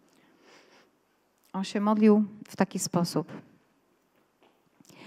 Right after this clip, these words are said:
„Żeby Chrystus przez wiarę zamieszkał w naszych sercach, a my, wkorzenieni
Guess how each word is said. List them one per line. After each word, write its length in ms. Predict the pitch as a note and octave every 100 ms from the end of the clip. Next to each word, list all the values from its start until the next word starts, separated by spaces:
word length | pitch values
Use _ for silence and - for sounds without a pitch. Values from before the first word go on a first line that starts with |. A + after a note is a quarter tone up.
| - - - - - - - _ _ _ _ _ _ _ _ _
„Żeby 260 | G3+ G#3+ G3+
Chrystus 520 | G3 C4+ D#4 D4 C4+
przez 320 | - - G3
wiarę 560 | F#3 A#3 A3+ F#3 E3+ F#3+ G3 - -
zamieszkał 500 | F#3 G3+ G#3 - G3+
w 60 | F#3+
naszych 320 | F#3+ F#3 F#3
sercach, 680 | - F3 E3 D#3 E3 - - - - - _ _ _ _ _ _ _
a 100 | G3
my, 380 | G3+ A#3 C#4 D4
wkorzenieni 920 | - - F#3+ G3 G#3+ G#3+ G#3+ A#3 C#4